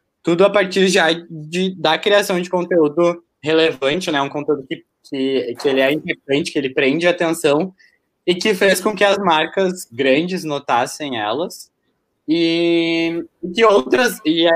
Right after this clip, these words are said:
aí, por si só, né? O poder da influência, né? Por isso que estamos aqui. Ali, Enjoei, iFood, começaram a notar elas.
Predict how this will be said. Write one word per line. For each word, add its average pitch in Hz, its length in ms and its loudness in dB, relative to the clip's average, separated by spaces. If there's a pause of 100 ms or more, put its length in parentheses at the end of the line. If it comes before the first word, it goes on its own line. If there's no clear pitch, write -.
(120)
aí, 175 300 0 (400)
por 196 140 -4
si 233 160 -6
só, 254 180 4
né? 185 120 2
O 151 60 2
poder 170 320 2
da 180 100 0
influência, 180 580 -2
né? 113 320 -4 (140)
Por 127 100 -4
isso 135 140 -4
que 175 80 -10
estamos 160 400 -4
aqui. 147 420 -6 (880)
Ali, 135 580 2 (220)
Enjoei, 131 640 2
iFood, 139 640 -6
começaram 139 560 0
a 143 40 0
notar 135 580 2
elas. 156 500 0